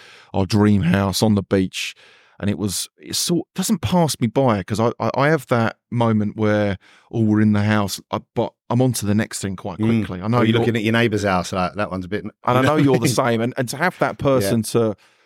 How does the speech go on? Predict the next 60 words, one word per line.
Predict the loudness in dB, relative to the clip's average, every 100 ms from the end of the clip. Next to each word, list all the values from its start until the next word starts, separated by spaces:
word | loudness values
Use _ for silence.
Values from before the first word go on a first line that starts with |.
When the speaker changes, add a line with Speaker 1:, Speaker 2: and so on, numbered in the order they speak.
| _ -6
Speaker 1:
to | -4
just | -4 -2
give | 0
me | 2
a | 2
bit | 2
of | 0
a | 0
summary | 0 0 2 2
of | 2
what's | 0 0 -2
happened | -4 -2 -4
in | -2
the, | -4 -2
it | -4
was, | -2 -2 -2
it | -2
was | 0 0
a |
lovely | 0 0 -2
moment. | 0 0 2
Speaker 2:
Yeah. | 2
Speaker 1:
I | 2
read | 2
it |
out | 0 0
to | 0
my | 2
missus | 2 0 -4 -8
and |
she, | -10 -12 -16
<laughs> | -10
she | -4 -4 -2
was | -2 -2 -4 -2
like, | -2 -2 -6 -10 -8
"Are | -4
you | -2 -2 -2
crying?" | -4 -4 -2 -2 -2 -4 -6
Speaker 2:
<laughs> | -6
Yeah. | -4 -2 -2 0 0 -2 -2 -4 -2
Speaker 1:
I | -4 -4
was | -8 -2
like, | -2
"No, | 2 2
Speaker 2:
Mate, | 2 0 0 -2 0
I | 0
did | 0 2
Speaker 1:
someone's | 2 2 2
Speaker 2:
exactly | 2 2 2
the | 2
Speaker 1:
chopping |
Speaker 2:
same. | 2
Speaker 1:
onions." | 2 2 0 -4
Do | 0
you |
know | 2
what | 4
I | 4
Speaker 2:
Yeah. |
Speaker 1:
mean? | 2